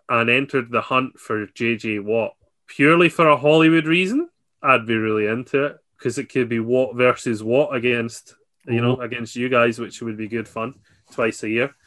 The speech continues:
Speaker 2: You could have a play where that could literally happen because you could have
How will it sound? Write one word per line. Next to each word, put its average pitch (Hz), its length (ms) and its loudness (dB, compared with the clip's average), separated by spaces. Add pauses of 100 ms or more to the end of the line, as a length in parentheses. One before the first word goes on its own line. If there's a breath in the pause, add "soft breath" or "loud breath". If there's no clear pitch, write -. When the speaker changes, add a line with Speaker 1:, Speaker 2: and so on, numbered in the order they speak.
(360 soft breath)
Speaker 2:
You 120 140 -6
could 117 160 -12
have 135 280 0
a 110 60 -4
play 120 280 -4
where 107 120 -4
that 104 160 -6
could 107 100 -8
literally 107 380 -6
happen 107 380 -8
because 101 400 -6
you 101 60 -10
could - 140 -20
have 120 320 -2